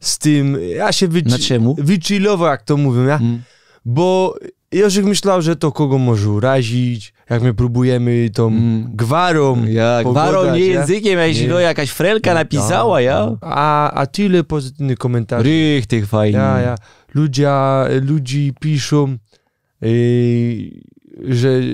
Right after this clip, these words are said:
Speaker 1: że trzeba go dać, że, że
Speaker 2: Ja.
Speaker 1: trzeba pokazać, że, wiesz... Na
Speaker 2: Ja.
Speaker 1: zicher.
Speaker 2: Ja, na zicher, że się nie wstydzimy Śląska, ja?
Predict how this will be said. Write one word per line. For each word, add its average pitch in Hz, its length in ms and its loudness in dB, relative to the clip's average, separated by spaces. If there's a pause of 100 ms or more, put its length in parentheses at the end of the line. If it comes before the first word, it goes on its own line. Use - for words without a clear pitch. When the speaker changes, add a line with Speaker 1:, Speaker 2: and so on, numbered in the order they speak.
(180)
Speaker 1:
że 123 200 0
trzeba 123 180 -2
go 139 200 0
dać, 131 340 0
że, 117 260 0
że 107 160 0
Speaker 2:
Ja. 104 140 2
Speaker 1:
trzeba 117 200 2
pokazać, 117 720 -2
że, 107 120 -4 (760)
wiesz... 98 340 -8 (480)
Na 117 60 -2
Speaker 2:
Ja. 120 60 0
Speaker 1:
zicher. 104 500 0 (200)
Speaker 2:
Ja, 107 240 2
na 104 140 2
zicher, 117 300 0
że 107 120 0
się 110 140 0
nie 151 200 2
wstydzimy 135 640 0
Śląska, 107 540 -2
ja? 110 280 -2